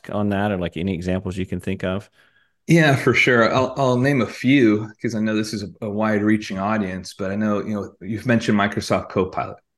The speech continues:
Speaker 2: three sixty-five, right?
Speaker 1: Yep.
Speaker 2: There are studies that are, that are coming out now for every dollar spent in Copilot, they're seeing about three and a half to eight X return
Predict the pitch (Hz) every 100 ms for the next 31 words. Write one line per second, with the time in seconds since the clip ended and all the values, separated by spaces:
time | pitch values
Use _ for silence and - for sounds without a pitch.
0 | _ _ 101 95 82 - 82 - 78 82
1 | 85 - - 98 - _ - 110 107 -
2 | 123 120 117 110 101 92 - 107 98 -
3 | 113 104 98 104 95 95 92 92 - 92
4 | - 104 104 98 92 92 92 87 - -
5 | 92 90 - 85 82 92 90 - 87 85
6 | 82 - - - _ 101 95 - 101 95
7 | 87 87 85 - 95 98 92 87 90 90
8 | - - 95 92 87 85 - - 82 -
9 | 90 82 80